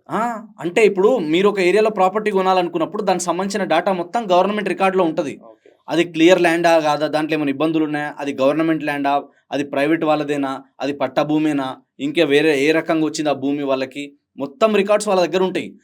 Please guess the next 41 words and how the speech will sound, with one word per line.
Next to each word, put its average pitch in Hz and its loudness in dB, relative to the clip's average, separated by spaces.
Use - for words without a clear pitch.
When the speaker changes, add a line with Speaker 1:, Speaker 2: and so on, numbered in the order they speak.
Speaker 1:
ఏ 147 2
ఏ 185 4
సర్వే 170 0
నంబర్స్ 156 -2
ఏమున్నాయి 143 -2
అనేది. 107 -12
ఒకవేళ 160 0
అది 147 2
గవర్నమెంట్ 156 2
ల్యాండ్ 143 -4
అయితే, 139 -6
ప్రొహిబిటెడ్ 156 -2
ల్యాండ్ 139 -2
అయితే, 135 -4
అది 131 -2
వక్ఫ్ 139 0
బోర్డు 160 4
ల్యాండ్ 147 0
అయితే, 131 -2
ఇనాం 156 0
భూములు 147 -4
అయితే, 139 -8
దేంది 175 -2
దాంది 180 0
మొత్తం 170 -4
డేటా 151 -2
వాళ్ళ 180 0
దగ్గర 156 -4
ఉంటది. 117 -8
Speaker 2:
ఓకే. - -20
Speaker 1:
So - -4
అప్పుడు 254 -4
వాళ్ళన్ని 190 2
డేటా 190 0
మొత్తం 202 -6
క్రాస్ 190 -2
వెరిఫికేషన్ 196 -4
చేసి 180 -4
పెట్టుకుంటారు 202 -6
వాళ్ళ 135 -2
దగ్గర. 117 -10